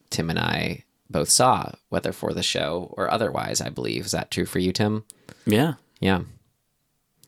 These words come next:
Speaker 2: Yeah, I haven't gone to see anything.
Speaker 1: Kind of like when the very first film of, what is it, twenty nineteen was Insidious: The Last Key? Or was that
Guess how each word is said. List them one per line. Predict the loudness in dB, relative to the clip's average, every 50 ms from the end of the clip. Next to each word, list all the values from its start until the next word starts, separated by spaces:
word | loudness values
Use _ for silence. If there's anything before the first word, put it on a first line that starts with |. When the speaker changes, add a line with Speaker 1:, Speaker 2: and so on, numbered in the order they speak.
| -12 -6
Speaker 2:
Yeah, | -2 0 0 0 0 0 -2
I |
haven't | -2 -2 -2 -2 -2 -2
gone | -4 -4 -4 -6
to | -6
see | -6 -6 -4 -4 -4
anything. | -4 -4 -6 -2 0
Speaker 1:
Kind | 2 2 4 4
of | 4 4
like | 4 4 4 4 4
when | 2 4 4 4 4 4 2
the | 2 2
very | 4 4 6 6 4 4
first | 4 4 2 4 4
film | 4 4 4 4
of, | 4 2 2
what | 2 2
is | 2 2 2
it, | 2 2 0 _ _ _
twenty | 0 2 2 4 4
nineteen | 4 2 2 2 0 0 0 0 2 4
was | 4 4 4 2 0
Insidious: | -2 -2 0 0 0 0 0 2 2 2 0
The | 0 0
Last | 0 0 0 0 -2 -4 -4 -6 -10 -6
Key? | -2 0 0 0 0 -2 -4 -8 -10 -6
Or | -2 0
was | 2 2 4
that | 2 2 2 -2 -6